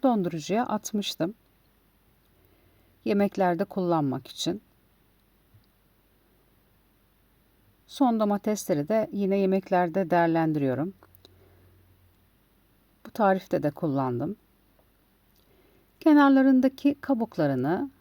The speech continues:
kolaylıkla aldım. Piştiğinde hemen ayrılıyor.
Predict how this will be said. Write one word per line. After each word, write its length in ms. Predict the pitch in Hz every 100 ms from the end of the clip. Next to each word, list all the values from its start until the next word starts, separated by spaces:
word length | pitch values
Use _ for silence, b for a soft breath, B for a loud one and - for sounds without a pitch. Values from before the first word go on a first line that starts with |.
| _ _ _ _ _ _ _ _ _ _ _ _ -
kolaylıkla 840 | 254 214 170 139 135 - 160 208 - _ _ _ _ _ _ _ _ _ _ _ -
aldım. 460 | 190 143 127 147 196 - _ _ _ _ _ _ _ _
Piştiğinde 580 | - 196 - 170 143 135
hemen 300 | - 175 143
ayrılıyor. 680 | 143 131 120 123 - 151 -